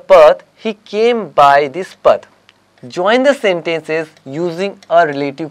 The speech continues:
clause।" एक रिलेटिव क्लॉज का यूज़ करके हमें सेंटेंस को ज्वाइन करना है। दो सेंटेंसेस दिए हुए हैं, अब रिलेटिव क्लॉज का यूज़ करके यदि हम सेंटेंसेस को ऐड कर दें तो कुछ कुछ वर्ड्स का हम यूज़ करते हैं, जैसे that का यूज़ करते हैं, who का यूज़ करते हैं, where का यूज़ करते हैं, by which का यूज़ करते हैं,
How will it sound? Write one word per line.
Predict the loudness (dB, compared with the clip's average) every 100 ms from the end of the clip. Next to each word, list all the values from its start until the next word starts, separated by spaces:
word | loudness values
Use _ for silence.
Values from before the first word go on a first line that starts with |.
| -4
clause।" | -4 -4 _ -16
एक | -14 -10
रिलेटिव | -6 -6 -6
क्लॉज | -4 0 -2 -2
का | -8
यूज़ | -6 -10 -6
करके | -6 -6
हमें | -10 -10
सेंटेंस | -10 -10 -8 -10 -8
को | -6
ज्वाइन | -2 -2 -4
करना | -6 -10
है। | -2
दो | -2
सेंटेंसेस | 0 -2 0 -2 -4
दिए | -4 0
हुए | 0 0
हैं, | -4 _ -20 -20 -20 -8 -4
अब | -2
रिलेटिव | 0 -2 -2
क्लॉज | 0 0 0
का | -4
यूज़ | -6 -6
करके | -6 -4
यदि | -4
हम | -4
सेंटेंसेस | -4 -6 -4 -4 -6
को | -6 -4
ऐड | 2 2 2
कर | 0 0
दें | -2
तो | -4
कुछ | -6 -8
कुछ | -8 -10
वर्ड्स | 0 2 2 0
का | -2
हम | -2
यूज़ | -4 -6
करते | -6 -6 -6
हैं, | -10
जैसे | -8 -6 -8 -10 -20 -4
that | 2 2 2
का | -4
यूज़ | -8
करते | -6 -6 -4
हैं, | -8 -6
who | -8 -4
का |
यूज़ | -4 -4
करते | -6 -6 -6
हैं, |
where | -2 2 2
का | 2
यूज़ | -6 -6
करते | -8 -8
हैं, | -10 -2
by | 0 0 -2 -4
which | -8 -6
का | -8
यूज़ | -6 -8 -6
करते | -6 -6 -10
हैं, | -10 -16